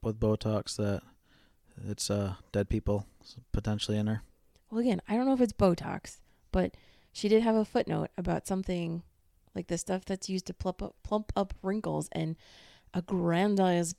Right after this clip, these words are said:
Speaker 2: penises. So, I mean, Magic Mike, maybe. I don't, I don't know, but it just
Speaker 1: Your
Speaker 2: is it
Speaker 1: favorite movie.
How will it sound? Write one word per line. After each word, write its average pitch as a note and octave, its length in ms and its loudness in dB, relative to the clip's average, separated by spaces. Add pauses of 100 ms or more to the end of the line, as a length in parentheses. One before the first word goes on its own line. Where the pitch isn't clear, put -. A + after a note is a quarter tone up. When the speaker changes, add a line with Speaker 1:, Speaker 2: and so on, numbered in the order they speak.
Speaker 2:
penises. - 840 0 (640)
So, - 160 -6
I F#3 120 0
mean, F3 360 -2 (500)
Magic F#3 300 0
Mike, G#3+ 460 -2 (520)
maybe. E3 400 -2 (320)
I F3+ 120 -8
don't, E3+ 240 -6 (260)
I F3+ 60 -6
don't F3 160 -4
know, F3 260 -8
but F3 100 -6
it F3 80 -10
just F3 200 -2
Speaker 1:
Your G#2+ 120 -8
Speaker 2:
is - 120 4
it F#2+ 40 4
Speaker 1:
favorite G2+ 180 0
movie. G2 380 -2